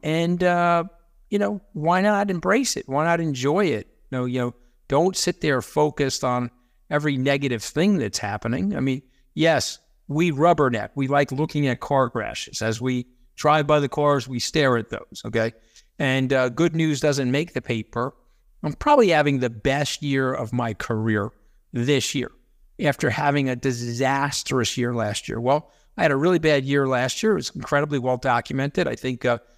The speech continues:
there was one woman from Bloomberg. I mean, I must have dated her in a past life or something, that she wrote a series of negative articles about me, and she was firing out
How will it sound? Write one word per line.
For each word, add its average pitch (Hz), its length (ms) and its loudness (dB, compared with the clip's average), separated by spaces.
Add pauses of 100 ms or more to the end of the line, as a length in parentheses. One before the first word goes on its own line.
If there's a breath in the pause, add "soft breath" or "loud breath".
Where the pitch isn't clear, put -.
(160 soft breath)
there 147 100 0
was 123 160 2
one 165 300 2
woman 156 220 0
from 120 200 -2
Bloomberg. 120 560 0
I 113 60 -2
mean, 123 140 -2
I 123 100 -4
must 139 340 -4
have 117 240 0 (560)
dated 156 320 0
her 120 160 2
in 110 60 0
a 107 60 -2
past 117 400 -4
life 135 340 0
or 110 40 0
something, 107 260 2
that 107 120 -4
she 131 160 -4
wrote 135 420 0 (540)
a 131 120 0
series 175 500 2
of 123 160 -4
negative 123 420 0
articles 156 440 0
about 113 260 -2
me, 123 160 -2
and 120 80 -4
she - 140 -6
was 139 120 -2
firing 147 580 2
out 127 340 -2